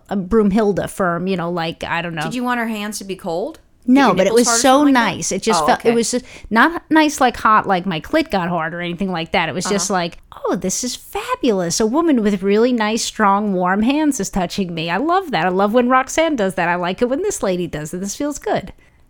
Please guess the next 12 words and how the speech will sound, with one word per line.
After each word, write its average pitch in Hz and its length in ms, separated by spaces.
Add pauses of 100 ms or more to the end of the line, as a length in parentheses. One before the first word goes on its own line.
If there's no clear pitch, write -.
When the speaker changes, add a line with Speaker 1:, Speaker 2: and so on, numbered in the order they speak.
Speaker 2:
That's 202 140
when 214 80
you, 190 140
you 190 80
know, 170 60
try 175 200
to, 160 160
you, 165 180 (340)
you 180 120
grab 175 220
her, 160 240
your, 160 160